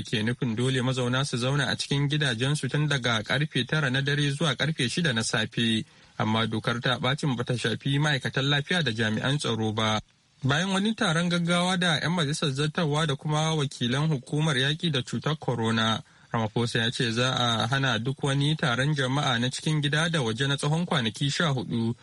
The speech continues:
daga tsakiyar daren jiya Litinin, idan banda tarukan jana'iza da na siyar da abinci, gidajen tarihi, wuraren motsa jiki, gidajen caca.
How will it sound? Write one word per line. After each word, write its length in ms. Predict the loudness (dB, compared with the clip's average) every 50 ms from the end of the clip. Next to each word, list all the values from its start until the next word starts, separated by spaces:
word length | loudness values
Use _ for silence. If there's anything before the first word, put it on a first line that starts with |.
| -20 -20 -20 -8 -6
daga 180 | -4 -2 -2 -2
tsakiyar 340 | -2 -2 -4 -2 -2 -2 -2 0
daren 300 | 0 0 0 2 0 0
jiya 160 | 0 0 0 0
Litinin, 580 | 0 -2 -4 -2 -2 -2 0 0 0 0 -2 -4 _ -20 -20 -20 _ -6
idan 220 | -4 -2 -2 0 0
banda 380 | 0 0 0 0 0 0 0 0
tarukan 500 | 0 0 0 0 0 -2 -2 -2 -2 0
jana'iza 680 | -2 0 0 0 0 0 -2 -2 0 0 0 0 0 -2 -6 -16 -20 _ -8
da 60 | -6
na 100 | -4 -2 -2
siyar 260 | -2 -2 -2 -2 0
da 140 | -2 -2 -2
abinci, 600 | -2 -4 -2 -2 -2 -2 -2 -2 0 -2 -2 -4 -6 -14 -20 -20 -18 -6
gidajen 480 | -4 -2 0 0 0 0 0 0 0 -2
tarihi, 560 | -2 -2 -2 0 0 0 0 0 0 -2 -6 -8 -6
wuraren 400 | -2 0 0 0 0 0 0 0
motsa 320 | 0 0 0 0 0 -2 -2
jiki, 420 | -2 -4 -6 -4 -2 -2 -2 -2 -4 -8 -4
gidajen 460 | -4 0 0 0 0 0 2 0 0 2
caca. 580 | 0 0 -2 0 -2 0 0 2 2 0 -2